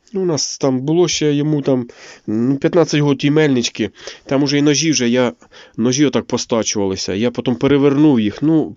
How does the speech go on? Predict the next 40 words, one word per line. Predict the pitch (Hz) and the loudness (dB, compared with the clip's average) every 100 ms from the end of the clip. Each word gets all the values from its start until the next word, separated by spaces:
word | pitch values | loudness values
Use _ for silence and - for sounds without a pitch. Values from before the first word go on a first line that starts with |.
| - | -8
почалась | 120 135 151 139 | -6 -2 -2 0
вібрація. | 139 135 139 143 131 127 123 - - - | -2 0 0 0 0 -2 -2 -6 -14 -6
Ну, | 127 | -4
там | 131 165 156 | 0 2 2
у | |
тій | 131 139 135 | 2 2 2
мельниці, | 143 170 127 113 | 2 2 0 -2
що | - | -2
в | 117 | 0
мене | 117 113 | 0 0
є, | 104 | -2
хороший | 98 117 135 - 120 | -2 -4 -4 -2 0
німецький | 113 120 117 - | 0 0 -2 -4
мотор. | 107 107 98 92 _ - - - - - - _ | -4 -4 -6 -8 _ -20 -20 -20 -20 -20 -20 _
Там, | 104 98 | -8 -4
по-моєму, | 104 107 107 | -2 0 0
один | 107 107 | 0 -2
і | |
один | 107 107 | -2 -4
кіловата. | 104 120 139 175 170 113 | -4 -2 -2 -2 -2 -2
Ну, | 120 123 117 - - - | 0 -2 -4 -10 -20 -12
вона | 104 139 170 | -2 0 0
давиться, | 127 123 104 95 | 2 0 0 -6
понімаєте? | 95 110 160 123 | -6 -2 -2 -2
Коли | 104 123 | -2 -2
починаєш | 131 123 131 127 | -2 -2 -2 -2
молоть | 127 131 131 | 0 0 0
жирне, | 113 185 120 101 - _ - - - - _ | 0 0 -2 -4 -10 _ -20 -20 -20 -20 _
е, | 107 101 95 | -10 -8 -8
свиням, | 90 - 117 101 92 95 _ _ _ _ _ _ - | -6 -2 0 0 -4 -10 _ _ _ _ _ _ -6
та | 127 | -6
й | |
курям | 117 117 104 | -2 0 -2
теж | 95 95 | -2 -4
з | 92 90 | -4 -4
олії, | 107 101 92 90 - - - - | -4 -2 -6 -8 -14 -20 -20 -14
вона | - 127 | -4 -2
починає | 131 - 117 | 0 -2 -2
давитися, | 110 127 175 - | 0 0 -2 -2
налипа. | 113 113 113 156 147 | 0 0 0 -2 -2